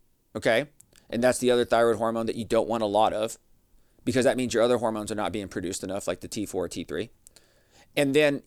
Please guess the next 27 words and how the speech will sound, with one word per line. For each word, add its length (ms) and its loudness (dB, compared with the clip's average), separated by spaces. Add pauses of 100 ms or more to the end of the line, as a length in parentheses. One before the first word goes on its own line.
you 220 2
also 320 4
have, 420 2
you 140 -6
know, 160 0
thyroid 420 4
antibodies. 720 -2 (1400)
And 80 0
we'll 80 4
get 180 6
into 140 -2
that 120 4
in 60 -4
a 40 -2
second. 380 0 (1300)
But 220 2
then 160 4
for 100 -2
your 160 4
adrenals, 680 -2
you 200 0
have 400 0
D 340 -4
H 480 -2 (280)
E 280 -2
A 240 4
S. 500 -2